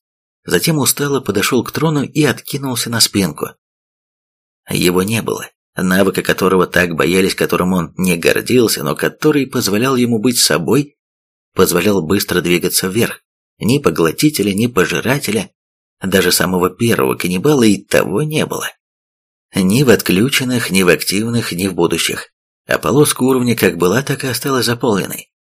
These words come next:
Там значился Макс, без каких-либо вариантов. Он оказался в новых для себя условиях, в новой версии реальности для самого себя.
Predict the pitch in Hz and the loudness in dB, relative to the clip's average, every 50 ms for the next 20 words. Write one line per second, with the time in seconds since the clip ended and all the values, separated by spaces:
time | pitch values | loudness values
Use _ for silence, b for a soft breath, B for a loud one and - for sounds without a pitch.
0 | _ _ _ _ _ _ _ - 90 85 85 80 85 92 90 87 - - 90 87 | _ _ _ _ _ _ _ 0 0 0 0 -2 -2 -2 -2 0 0 0 0 0
1 | - - 90 82 78 - - _ _ - - - 95 117 - - - - - _ | 0 0 -2 -2 -2 -4 -10 _ _ -8 -6 -2 -2 -2 -2 -4 -8 -10 -12 _
2 | _ _ _ _ _ _ _ _ _ - 175 - - - - - 117 - - - | _ _ _ _ _ _ _ _ _ -10 -4 -2 -2 -2 -2 -2 -4 -4 -4 -6
3 | - 107 104 95 107 92 98 92 95 95 92 87 80 - - - - - _ _ | -2 -2 0 0 2 0 2 2 2 2 0 0 -2 -2 -6 -6 -8 -12 _ _
4 | _ _ _ _ _ _ _ _ _ _ _ _ _ _ _ _ _ _ _ - | _ _ _ _ _ _ _ _ _ _ _ _ _ _ _ _ _ _ _ -6
5 | 98 98 104 120 123 120 - 131 113 113 113 120 120 113 - - 120 113 101 98 | -4 -4 -2 -4 -4 -4 -4 -4 -4 -2 -2 -2 -2 -2 -2 -2 -2 -2 -2 -2
6 | 87 92 95 101 107 107 107 107 107 104 - - 107 107 107 107 104 - - 131 | -2 -2 -2 -2 -2 -2 -2 -2 -2 -2 -2 -2 0 0 0 0 0 0 2 2
7 | 127 98 80 - - - - _ _ _ - 98 95 101 95 87 90 80 69 78 | 2 2 2 0 -2 -4 -10 _ _ _ -2 -2 0 0 2 2 2 2 2 2
8 | 95 92 - - 82 80 62 71 82 90 92 92 90 - - 78 71 - 52 57 | 2 0 0 0 0 0 2 0 0 0 0 -2 -2 -2 -4 -4 -4 -4 -4 -2
9 | 60 62 - - 82 82 80 80 80 76 - 90 - - - - | -2 0 -2 -2 -2 0 0 0 0 0 0 -2 -2 -4 -6 -6